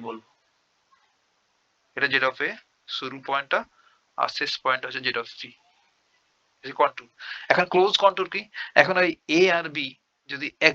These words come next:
জায়গাতে হয়ে যায়, তবে সেটা ক্লোজ কনট্যুর হয়ে গেল। It's very simple। তো আমরা যদি একটু ফিগার ধরে, ডব্লিউ ধরে, হুম, একটা পিসওয়াইজ, আহ, স্মুথ কার্ভ ড্র করলাম, এটা আরেকটা পিসওয়াইজ স্মুথ কার্ভ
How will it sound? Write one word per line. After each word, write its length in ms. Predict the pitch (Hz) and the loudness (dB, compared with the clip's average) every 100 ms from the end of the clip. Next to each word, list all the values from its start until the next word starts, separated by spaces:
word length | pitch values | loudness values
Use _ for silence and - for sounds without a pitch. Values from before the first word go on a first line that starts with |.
| 127 | 2
জায়গাতে 240 | 151 156 160 | 0 0 -4
হয়ে 120 | 139 | -6
যায়, 120 | 117 - _ _ | -8 -12 _ _
তবে 120 | - 208 | -14 -8
সেটা 120 | 196 190 | -8 -8
ক্লোজ 140 | 190 - | -8 -8
কনট্যুর 220 | 190 185 | -10 -6
হয়ে 120 | 185 165 | -4 -4
গেল। 80 | 160 _ _ _ | -10 _ _ _
It's 140 | - - 139 | -20 -16 -8
very 140 | 160 165 | -6 -6
simple। 260 | 165 147 143 _ _ _ _ _ - _ _ _ _ - - _ _ _ - | -8 -10 -12 _ _ _ _ _ -20 _ _ _ _ -20 -20 _ _ _ -12
তো 40 | 147 | -10
আমরা 120 | 143 | -8
যদি 80 | 147 156 | -8 -10
একটু 120 | - | -8
ফিগার 180 | 160 156 | -4 -4
ধরে, 120 | 147 - 139 | -4 -8 -8
ডব্লিউ 220 | 131 151 | -6 -4
ধরে, 100 | 156 139 _ _ _ - - _ _ _ _ | -4 -6 _ _ _ -20 -20 _ _ _ _
হুম, 240 | - 131 117 _ - _ _ _ _ _ _ _ _ _ - | -20 -20 -20 _ -20 _ _ _ _ _ _ _ _ _ -8
একটা 140 | 143 147 | -6 -4
পিসওয়াইজ, 440 | 160 165 151 147 131 - _ _ _ _ _ _ _ _ _ _ _ - | -6 -2 -2 -2 -6 -16 _ _ _ _ _ _ _ _ _ _ _ -4
আহ, 280 | 131 123 120 - _ _ _ | 0 0 -4 -12 _ _ _
স্মুথ 320 | 147 - 156 143 | -8 -8 -10 2
কার্ভ 140 | 147 139 | 2 2
ড্র 60 | 135 143 | -2 -4
করলাম, 220 | 180 165 - | -4 -6 -6
এটা 100 | 139 | 0
আরেকটা 220 | 127 143 151 | 0 0 -6
পিসওয়াইজ 300 | 151 - 127 127 - | -8 -4 -4 -6 -14
স্মুথ 160 | - - | -16 -8
কার্ভ 160 | 113 | -8